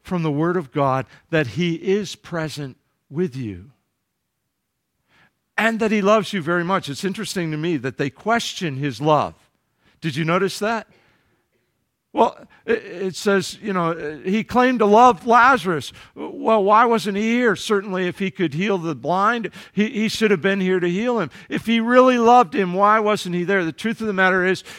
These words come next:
he was there, and he loved Lazarus very much. And when you don't feel like he's there, the truth of the matter is,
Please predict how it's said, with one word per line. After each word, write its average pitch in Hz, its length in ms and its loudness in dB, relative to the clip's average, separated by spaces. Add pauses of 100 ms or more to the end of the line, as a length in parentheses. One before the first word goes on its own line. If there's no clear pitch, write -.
he 196 400 0
was 170 560 4
there, 165 440 2 (200)
and 208 180 4
he 196 200 4
loved 226 540 8
Lazarus 190 640 4
very 190 320 -4
much. 190 300 -2 (180)
And 185 160 -2
when 185 120 0
you 196 100 2
don't 220 340 2
feel 254 300 6
like 220 260 6
he's 208 280 -4
there, 175 220 2
the 160 120 -4
truth 254 360 -4
of 208 60 -4
the 196 80 -2
matter 185 320 2
is, 175 160 -4